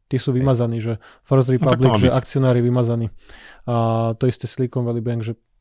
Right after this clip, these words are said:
Speaker 1: to-, toto nie je niečo, čo by bolo akože, mm, nejaké šokujúce, alebo čo by proste
Speaker 2: Že
Speaker 1: pokrývalo systém.
Speaker 2: ľudia si často, mm, pády bank a hlavne keď ešte povieme, že dobre to dopadlo a tak ďalej, tak si to hneď spájajú s bailoutami a podobne. Ale nie, toto je, že normálny prirodzený proces, že nejaká firma je v problémoch,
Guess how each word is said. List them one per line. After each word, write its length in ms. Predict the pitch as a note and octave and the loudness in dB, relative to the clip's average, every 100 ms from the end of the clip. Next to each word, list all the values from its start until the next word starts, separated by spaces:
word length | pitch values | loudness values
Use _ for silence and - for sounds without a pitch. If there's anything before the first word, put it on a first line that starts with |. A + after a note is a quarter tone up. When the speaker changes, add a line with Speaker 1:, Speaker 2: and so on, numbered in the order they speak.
| - | -20
Speaker 1:
to-, 160 | - C3 | -6 -4
toto 240 | - C3 | -4 -4
nie 240 | B2+ C#3 C3+ | 0 2 4
je 40 | |
niečo, 200 | C3 C3+ - | 2 0 -2
čo 160 | - | -2
by 80 | B2+ | -2
bolo 240 | A#2+ B2 B2 | 0 2 2
akože, 640 | A#2 A#2+ A#2+ A#2+ A2+ B2+ | 0 0 2 0 -2 -6
mm, 480 | B2 A#2+ A#2 A#2 A#2 | -8 -6 -4 -4 -6
nejaké 160 | A2+ | -6
šokujúce, 560 | - B2 - B2+ A#2 A#2+ | -4 -4 -2 -2 -2 -8
alebo 240 | A2+ A2+ | -8 -10
čo 120 | - A#2+ | -8 -8
by 20 | |
proste 280 | A#2+ A2 B2 A#2 | -8 -6 -4 -4
Speaker 2:
Že 80 | - | -4
Speaker 1:
pokrývalo 400 | B2+ B2+ A#2+ A#2 | -2 0 0 -2
systém. 400 | - A#2 - A2+ - | -6 -8 -6 -8 -8
Speaker 2:
ľudia 320 | - G#2 G#2 - | -2 2 2 2
si 80 | |
často, 480 | F2+ F#2 - F2+ D#2+ | -2 -4 0 -2 -2
mm, 320 | - E2+ D#2 | -8 -8 -6
pády 320 | - E2 E2 E2 | 4 4 4 0
bank 320 | D#2 D#2+ D#2+ | 0 0 0
a 80 | D#2 | 0
hlavne 240 | D#2+ D#2+ | -2 -2
keď 80 | E2 | -6
ešte 160 | - | -4
povieme, 240 | - D#2+ D2+ | -4 -2 -2
že 80 | D#2+ | -2
dobre 240 | E2 E2 | -2 -2
to 80 | D#2 | -2
dopadlo 360 | D#2 D#2+ D#2+ | -2 0 0
a 40 | D2+ | 0
tak 160 | D#2+ | 0
ďalej, 240 | D#2 E2 D#2+ | 2 0 0
tak 80 | D#2 | -4
si 80 | |
to 80 | - | -2
hneď 160 | E2 D#2 | -2 -2
spájajú 320 | - D#2 D2 | 0 0 0
s 80 | D2+ | -2
bailoutami 600 | D2 D#2 D2+ D#2+ D#2 D2+ | 0 0 -2 -4 -4 -4
a 40 | |
podobne. 400 | D2+ E2 G2 A2 - - - | -6 -6 -4 -8 -12 -20 -14
Ale 240 | - F#2 E2+ A2+ | -2 -2 -2 -4
nie, 80 | |
toto 240 | - - E2+ | -4 -4 -2
je, 80 | D#2+ | -2
že 120 | D#2 | 0
normálny 400 | D#2+ G#2 G#2+ G2 | -2 2 2 2
prirodzený 480 | - F2 E2 E2+ D2+ | 0 0 0 -2 -2
proces, 320 | F2 - E2+ | -2 0 -2
že 80 | D2+ | 0
nejaká 320 | D2+ E2 D#2 | -2 -2 -2
firma 360 | - D#2+ D#2 D2 | -2 -4 -2 -4
je 40 | |
v 80 | - | -2
problémoch, 560 | F#2+ G#2 A2 A2 - | -2 0 2 0 -2